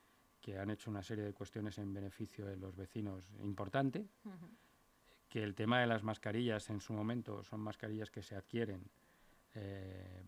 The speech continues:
Speaker 1: por una necesidad que a mí se me traslada, eh,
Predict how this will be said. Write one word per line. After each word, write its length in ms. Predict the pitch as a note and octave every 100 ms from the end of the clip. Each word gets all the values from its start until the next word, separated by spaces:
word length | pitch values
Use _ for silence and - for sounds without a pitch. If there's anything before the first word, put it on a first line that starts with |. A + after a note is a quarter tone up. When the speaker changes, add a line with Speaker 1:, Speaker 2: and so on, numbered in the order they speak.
| -
Speaker 1:
por 140 | A2
una 140 | A2 A2+
necesidad 400 | G#2+ G#2 G#2+ A2
que 80 |
a 40 | G2+
mí 120 | G#2+
se 100 | G#2+
me 120 | G#2
traslada, 600 | G2 F#2 G2+ A#2 G#2 G#2+ - - - - - -
eh, 800 | G2+ F#2+ F#2+ F#2 F#2 F#2 F#2+